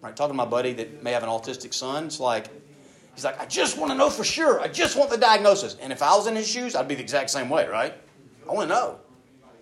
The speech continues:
But here's the thing. Once you get the diagnosis, one way or the other, then you still got a life of trouble. Now, what do we do with the diagnosis? That waiting game will be over, and guess what will open up? Another lifelong waiting game. The life of faith will always be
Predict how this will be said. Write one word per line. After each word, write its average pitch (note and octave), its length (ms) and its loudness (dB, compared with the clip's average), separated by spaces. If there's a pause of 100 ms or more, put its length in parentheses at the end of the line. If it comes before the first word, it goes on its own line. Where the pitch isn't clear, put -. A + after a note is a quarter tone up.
(1300)
But C3+ 80 -2
here's E3+ 140 4
the E3+ 60 2
thing. - 160 -4
Once A3 200 0
you A#3 60 -6
get A3+ 120 -2
the G3+ 60 -4
diagnosis, F#3 580 2
one C#3+ 140 -6
way D3+ 80 -2
or D3 40 2
the D3+ 120 4
other, - 220 -2 (800)
then B3 120 -6
you G#3+ 80 -6
still G#3+ 220 -2
got G3 100 2
a F3 60 0
life G3 240 2
of F3+ 80 -8
trouble. E3 160 -6
Now, D#3+ 140 2
what G#3 100 4
do G#3+ 60 4
we A#3 100 -2
do E4 160 0
with E4 100 -2
the G#3 60 0
diagnosis? A#2 720 -4 (320)
That B3+ 180 2
waiting G#3 240 4
game D3 160 -2
will C3+ 80 -6
be B2 160 -6
over, D#3 280 -2
and C#3+ 100 -10
guess C#3+ 160 -6
what D#3+ 100 -10
will C#3+ 100 -4
open C#3+ 220 -4
up? - 240 -6
Another A#2+ 340 -6
lifelong G#2+ 460 -4
waiting D#2+ 240 -14
game. D2 120 -18 (1200)
The - 80 -14
life C#3 560 -2
of A#2+ 80 -14
faith A#2+ 500 -6
will G#2 200 -16
always A#2+ 640 -2
be F#2+ 580 -12